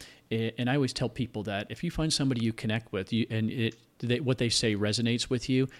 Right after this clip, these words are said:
then you should go all in with them and, and do it. But you're giving three opportunities to dip your toe in. Uh, one, very advanced, very expensive, but very advanced, all inclusive. I mean, it's, it's just gonna give you everything.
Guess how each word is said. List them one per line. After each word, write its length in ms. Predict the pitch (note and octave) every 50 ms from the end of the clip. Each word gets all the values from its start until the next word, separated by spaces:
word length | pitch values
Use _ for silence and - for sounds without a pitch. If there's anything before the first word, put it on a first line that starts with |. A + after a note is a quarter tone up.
| -
then 160 | - A#2+ A2 A2+
you 80 | A2+
should 160 | A2 - A#2
go 180 | G#2+ B2 G#2+ G#2
all 200 | G2+ G#2 G2+ G#2
in 120 | G#2+ G#2+
with 140 | G2+ F#2+ F2
them 180 | - G2 F#2 F2+
and, 140 | F#2+ - -
and 140 | A2 G#2 G2
do 160 | A#2+ B2+ A2+
it. 120 | G#2 - - - - - - -
But 140 | - - -
you're 100 | D3+ D#3+
giving 340 | F3 - F#3+ D3+ D3 C3 A#2
three 360 | A2 - - - C#3+ C#3 C3+
opportunities 840 | B2 A#2 - - G#2 - - - A#2 G#2+ G#2+ G2 G2 F#2+ F#2+ F2+ -
to 140 | - A2+
dip 320 | F#2+ - A2 G#2+ - - _ -
your 140 | - A2
toe 380 | F#2+ - - - G#2+ G2 F2+ E2+
in. 240 | E2 D#2+ - - -
Uh, 240 | - G#2+ G#2 G2 F#2+
one, 400 | F#2+ G2+ A#2+ C3+ C3+ C3 B2 - - - - - - B2+
very 380 | A#2 A2 C#3+ C#3 D3 D3 C#3
advanced, 600 | C3 A#2+ G#2+ A#2 A2 A2 G#2+ G2+ G#2 - - -
very 160 | - A#2 B2+
expensive, 520 | B2 - - - A#2 A#2 A#2 - - A2+ -
but 120 | B2 -
very 320 | - A#2 A#2 B2 C3+ B2+ B2
advanced, 420 | A2 G2+ A#2 A2 F#2+ F#2 G#2+ -
all 200 | F#2+ G#2 A#2+ A#2+
inclusive. 580 | A#2+ A2+ - - A2 A2+ - - - - - -
I 40 | A2+
mean, 280 | G#2+ G#2+ G#2+ G#2 G#2
it's, 260 | A2+ A#2 G#2 - - -
it's 180 | - A2+ - -
just 160 | A#2 - -
gonna 160 | B2 G#2+ G#2
give 180 | G#2+ A2+ G2 G#2
you 80 | G2+
everything. 400 | G2 F#2 F#2+ F#2 - - G2 G#2+